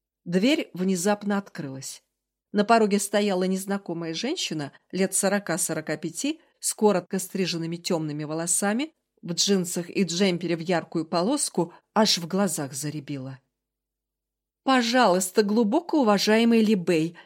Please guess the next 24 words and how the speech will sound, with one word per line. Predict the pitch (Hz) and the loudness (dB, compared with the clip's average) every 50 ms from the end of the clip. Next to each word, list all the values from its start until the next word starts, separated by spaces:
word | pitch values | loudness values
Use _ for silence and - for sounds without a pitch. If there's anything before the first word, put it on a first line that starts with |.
| _ _ - | _ _ -2
не | 262 277 311 302 | 2 4 6 6
нужно | 285 294 285 254 226 - 202 208 | 6 6 6 4 4 4 4 2
бить | 202 180 185 240 294 - - - | 4 4 2 2 2 2 2 2
меня | 370 339 311 262 208 | 4 6 6 6 6
этой | 196 196 - 202 | 4 4 4 2
дубинкой», | 175 160 190 175 147 160 156 139 139 127 - 156 147 147 - _ _ _ _ _ | 2 2 0 0 0 0 -2 -2 -2 -4 -6 -6 -6 -6 -8 _ _ _ _ _
улыбнулась | - 175 175 175 160 165 170 180 202 233 240 - - - | -8 -6 -4 -4 -4 -4 -6 -6 -6 -6 -6 -6 -6 -6
она. | 208 190 170 156 139 139 - _ _ _ _ _ _ _ _ _ _ _ _ _ _ _ _ _ _ _ _ _ _ - | -4 -6 -6 -8 -10 -14 -18 _ _ _ _ _ _ _ _ _ _ _ _ _ _ _ _ _ _ _ _ _ _ -14
«Могу | - 151 156 151 147 143 131 156 160 | -10 -8 -6 -4 -6 -4 -2 -2 0
ли | 175 220 262 | 2 2 2
я | 302 294 | 2 2
попросить | 294 240 - - 185 185 180 180 - - 170 165 - | 2 0 -2 0 0 -2 -2 -2 -4 -4 -6 -6 -4
вас | 156 175 190 - - - - - _ _ _ _ | -4 -2 -2 -2 -4 -8 -10 -14 _ _ _ _
представиться?» | - 208 233 220 - - - - - 160 156 151 143 123 - - - - 156 143 143 - _ _ _ _ _ _ _ _ _ _ _ _ | 0 2 2 2 0 -2 -2 -2 -2 -2 -2 -2 -4 -4 -2 -2 -2 -2 -2 -4 -6 -10 _ _ _ _ _ _ _ _ _ _ _ _
Надо | - 180 185 180 190 180 | -4 -4 -2 0 0 0
заметить, | 185 202 190 190 190 185 185 - 196 - | 2 2 2 2 2 0 -2 -4 -4 -4
что | - - - 185 | -2 -2 -2 -4
Чинец | 185 - - - 285 311 311 262 - - | -2 -2 -2 0 2 2 0 0 -2 -4
произнес | - - 202 202 202 196 196 202 190 180 170 - | -4 -2 0 2 2 2 2 0 0 0 0 -2
эти | 190 180 190 185 | -2 -2 -2 -4
слова | - - 196 190 208 214 233 202 | -4 -2 -2 -2 0 0 0 0
без | 190 196 190 190 | 0 -2 0 2
обычного | 214 202 175 180 165 - - - 160 151 160 | 0 0 0 -2 -4 -4 -4 -4 -4 -6 -6
поклона, | 156 - 170 165 - 170 165 175 165 165 208 277 - | -6 -6 -8 -6 -6 -6 -6 -4 -4 -4 -4 -6 -6